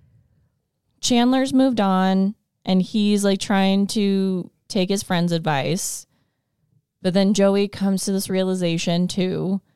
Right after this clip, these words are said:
But then you also have, like, Monica who comes around and has a tough conversation with her brother.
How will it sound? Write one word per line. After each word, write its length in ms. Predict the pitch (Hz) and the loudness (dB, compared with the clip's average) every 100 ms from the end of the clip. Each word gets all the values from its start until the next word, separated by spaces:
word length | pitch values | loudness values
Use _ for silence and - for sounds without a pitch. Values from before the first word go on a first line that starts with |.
| _ _ _ _ _ _ | _ _ _ _ _ _
But 100 | - | -4
then 140 | 185 190 | 0 2
you 80 | 180 | 2
also 340 | 180 - 175 | -2 0 0
have, 460 | 196 180 175 175 175 | 0 0 0 0 0
like, 200 | 170 - | -4 0
Monica 440 | 175 170 180 190 | 0 2 2 0
who 120 | 190 | 0
comes 260 | 165 190 175 | 2 0 2
around 220 | 170 160 | 0 0
and 120 | 160 | 0
has 220 | 180 156 160 | 0 0 -2
a 60 | |
tough 260 | 160 165 - | -4 -6 -4
conversation 540 | 156 143 156 139 151 | -4 -4 -4 -6 -4
with 100 | 143 | -4
her 60 | 170 | -2
brother. 480 | 165 113 120 180 | -2 -4 -2 -4